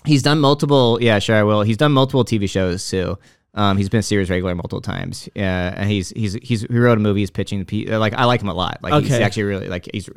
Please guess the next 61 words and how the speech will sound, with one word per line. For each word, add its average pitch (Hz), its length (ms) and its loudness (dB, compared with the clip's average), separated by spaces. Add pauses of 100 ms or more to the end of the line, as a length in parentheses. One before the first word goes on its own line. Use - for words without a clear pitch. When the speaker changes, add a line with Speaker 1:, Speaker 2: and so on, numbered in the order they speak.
(100)
Speaker 1:
I 95 60 -6
really 95 340 -6 (100)
respect 87 380 -8
him 87 80 -8
and 87 80 -8
like 87 200 -6
him. - 180 -8 (300)
But - 80 2
at 143 80 2
that 135 160 2
time, 123 320 2
you 107 60 0
know, 107 180 2
I 101 100 2
was 98 180 -2 (580)
home, 131 360 2
you 120 100 2
know, 92 200 0 (340)
kind 120 220 0
of 98 100 0
homeless. 101 500 -2
Speaker 2:
Yeah. 131 200 -2
Speaker 1:
And 104 200 0
then, 104 300 0 (340)
so 127 120 2
when 120 100 4
I 110 60 2
booked 117 240 2
Awkward, 101 520 2 (180)
he 151 80 4
was 147 100 6
actually 143 200 2
the 123 60 4
first 120 240 2
person 120 240 2
to 107 60 0
get 107 180 2
me 110 100 0
a 98 40 2
gift, 101 400 0
too. 123 220 6
He 117 100 6
bought 104 160 2
me 107 60 0
some, 110 180 -2
like, 98 180 0
mug 101 380 -2
that 104 120 0
said, 104 140 -4
like, 104 180 -4
it 107 100 -4
was 101 120 -2
some 101 140 -2
congratulations 98 760 0
something. 107 480 0
Speaker 2:
Oh, 170 160 0
that's 185 240 0
very 117 160 -2
Speaker 1:
Um, 98 400 2
Speaker 2:
sweet. - 200 -8
Yeah. 113 240 -10